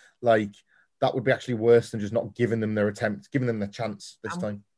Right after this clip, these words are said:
Speaker 2: we've had that a lot with, like, Money in the Bank and stuff where they have the spot where they just constantly punch each other in the
Speaker 1: Yeah.
Speaker 2: head.
Speaker 1: It's done.
Speaker 2: Have this, and it, it, you know, it's not for a title, it's not for anything like that,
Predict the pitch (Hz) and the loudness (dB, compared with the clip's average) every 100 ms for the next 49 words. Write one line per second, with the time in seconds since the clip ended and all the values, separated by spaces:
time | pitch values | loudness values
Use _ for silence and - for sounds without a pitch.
0 | - 185 180 170 185 185 160 - 107 123 | -8 -8 -6 -6 -6 -6 -6 -4 -4 -2
1 | 120 104 95 92 92 98 101 98 92 85 | -4 -4 -4 -2 -2 -2 -2 -2 -4 -2
2 | 90 92 - 87 98 87 90 85 90 87 | -2 -2 -8 -8 -6 -4 -4 -4 -4 -6
3 | - - - 90 85 92 95 107 - 113 | -8 -12 -4 -4 -2 -4 -6 -8 -6 -4
4 | 104 - - - 107 151 117 - - 123 | -4 -8 -12 -8 -4 -4 -4 -8 -10 0
5 | 143 110 113 107 104 160 135 - _ _ | 0 0 -2 0 2 2 2 -4 _ _
6 | _ - 175 135 160 175 - - - 107 | _ -10 -6 2 2 0 -8 -10 0 0
7 | 104 - - _ _ 147 143 156 - 135 | 0 -6 -12 _ _ -2 0 -2 -4 -8
8 | 143 110 107 113 110 _ _ _ - 185 | -2 2 2 0 -6 _ _ _ 2 2
9 | - 175 175 151 139 127 127 127 120 135 | 2 -2 0 4 4 4 2 0 -2 -6
10 | - 135 135 139 135 117 101 101 | -2 -4 -4 -6 -4 -2 0 0